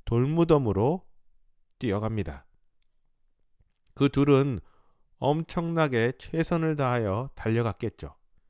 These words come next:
좀 더 젊었던 그 다른 제자가 먼저 도착했으나 차마 들어가지 못하고 밖에 서서 몸을 구부려 무덤 안을 들여다보았습니다.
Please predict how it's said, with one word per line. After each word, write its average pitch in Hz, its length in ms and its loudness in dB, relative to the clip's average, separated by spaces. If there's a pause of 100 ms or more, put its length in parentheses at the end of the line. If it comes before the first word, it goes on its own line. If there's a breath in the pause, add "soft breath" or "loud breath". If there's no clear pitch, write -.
(920)
좀 151 160 -4
더 175 100 4
젊었던 151 760 2 (560)
그 113 140 -4
다른 113 380 -4
제자가 101 1040 -6
먼저 131 540 2
도착했으나 135 840 -4 (460)
차마 180 640 4
들어가지 123 400 2
못하고 98 680 -4 (440)
밖에 - 380 -2
서서 143 540 0 (460 soft breath)
몸을 160 320 4
구부려 131 640 0 (280)
무덤 143 440 0
안을 110 560 -4 (280)
들여다보았습니다. 92 1080 -6